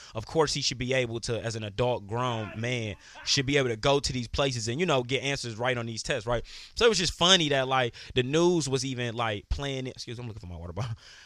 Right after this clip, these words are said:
The news was even painting in on this of, like, uh, making these, making him of, like, a complete mastermind. Like, it's just crazy how media still play roles in, like, these games and shit. But, uh, they caught Mark ass first, right?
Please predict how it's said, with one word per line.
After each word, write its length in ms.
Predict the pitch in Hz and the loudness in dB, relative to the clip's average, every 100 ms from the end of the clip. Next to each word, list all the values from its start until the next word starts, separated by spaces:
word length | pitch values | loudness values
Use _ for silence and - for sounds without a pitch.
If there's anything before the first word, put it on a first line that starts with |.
| - 107 | -12 0
The 160 | 127 | 0
news 360 | 120 160 208 156 | 2 2 2 0
was 100 | 147 | -2
even 240 | 131 117 | -4 -4
painting 400 | - 143 135 131 | -2 0 0 -2
in 220 | 131 127 | 0 0
on 160 | 120 120 | -2 -2
this 180 | 117 - | -2 -2
of, 140 | 104 | -2
like, 360 | 107 104 98 - | 0 0 -2 -6
uh, 280 | 104 104 92 | -6 -4 -4
making 340 | 92 127 127 120 | -2 -2 -2 -6
these, 300 | 120 110 95 - - _ | -6 -8 -10 -20 -20 _
making 380 | 101 139 151 131 | -2 -2 0 -4
him 320 | 127 131 113 104 | -2 -4 -4 -6
of, 200 | 107 101 | -8 -6
like, 280 | 107 104 | -10 -8
a 300 | 95 90 87 - _ _ _ _ - | -10 -10 -12 -14 _ _ _ _ -10
complete 380 | - 113 156 156 | -6 0 2 0
mastermind. 680 | 120 131 127 123 117 110 107 | 0 0 0 -2 -2 -4 -2
Like, 160 | 123 - - | -4 -4 -2
it's 160 | 190 190 | 0 4
just 160 | 185 | 2
crazy 320 | - 175 160 151 | 4 4 4 2
how 160 | 143 | 0
media 340 | 135 156 135 117 | 2 -2 0 0
still 340 | - 147 143 | 0 2 2
play 240 | - 143 | 2 0
roles 440 | 123 120 127 127 117 | 2 4 4 2 0
in, 100 | 113 | -2
like, 320 | 110 107 98 - - | -2 -4 -6 -12 -8
these 260 | 120 120 101 | -4 -2 -2
games 460 | 117 123 120 107 | 0 2 0 -2
and 120 | 101 104 | -2 -2
shit. 300 | 113 101 95 | -2 -4 -4
But, 160 | 107 | -2
uh, 340 | 110 107 98 85 - - - - - | -2 -2 -4 -6 -14 -20 -20 -20 -8
they 220 | 98 151 | 0 0
caught 200 | 202 175 | 4 4
Mark 280 | 139 156 - | 4 0 4
ass 260 | 131 123 117 | 2 2 0
first, 300 | 135 110 110 | 0 0 0
right? 240 | 107 | 0